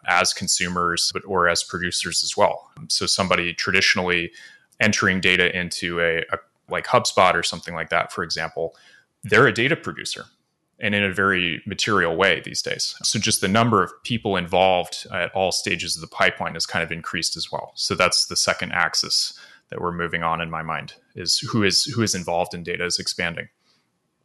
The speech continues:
And then the third is kind of the easy one. It's just the complexity of the data, the scale of it just continues to increase, right? I mean, I think we, we're kind of over the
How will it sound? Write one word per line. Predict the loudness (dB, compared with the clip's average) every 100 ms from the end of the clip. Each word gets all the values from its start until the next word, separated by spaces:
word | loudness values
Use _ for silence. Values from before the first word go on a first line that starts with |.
| _
And | 2 4
then | 6
the |
third | 6 6 6
is | 4
kind | 0 0
of | 0
the | -2
easy | -2 -2
one. | 0 0
It's | 0 -2
just | -2 -4 -4 -14 -18 -20 -20 _ -4
the | -2
complexity | -2 -2 2 2 2 2 2
of | 2
the | 0
data, | 2 6 6 4
the | 0
scale | -2 2 2 2
of | 0
it | -2 -2 _ _
just | -4 -4 -4
continues | -6 -4 -2 -2 0
to | -2
increase, | -4 -4 0 0 -2 0
right? | 0 0 -2
I |
mean, | 2 4
I | 4
think | 0 -6
we, | -4 -6 -4
we're | -4
kind | 2 2
of | 2
over | 2 2 0 -2
the | -2 -4 -4